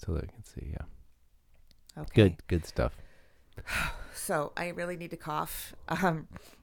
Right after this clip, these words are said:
Speaker 2: and, um, I'm gonna try. I, I can't take the day off, but what I'm gonna
Speaker 1: Yes, you can.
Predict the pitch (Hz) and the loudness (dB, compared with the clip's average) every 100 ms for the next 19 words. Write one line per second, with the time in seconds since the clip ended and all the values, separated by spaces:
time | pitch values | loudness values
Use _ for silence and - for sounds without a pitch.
0 | - - 160 147 147 147 139 139 - _ | -20 -8 -4 -2 -2 -2 -2 -4 -10 _
1 | - - - - _ _ - - - - | -20 -20 -20 -20 _ _ -20 -20 -20 -20
2 | - - _ - - - - - 151 170 | -20 -20 _ -20 -20 -18 -12 -6 -4 -4
3 | 170 156 - 185 156 - 170 - 165 - | -6 -6 -4 -2 -2 -2 -2 -2 -6 -4
4 | 208 214 - 185 165 170 165 156 - - | -2 -2 -2 -6 -6 -4 -2 0 -2 -4
5 | - - - - - - - - - - | -10 -14 -20 -20 -20 -20 -20 -20 -20 -20
6 | - 170 - 170 160 160 156 - - - | -4 0 2 2 2 0 0 -2 -4 -4
7 | - - | -6 -10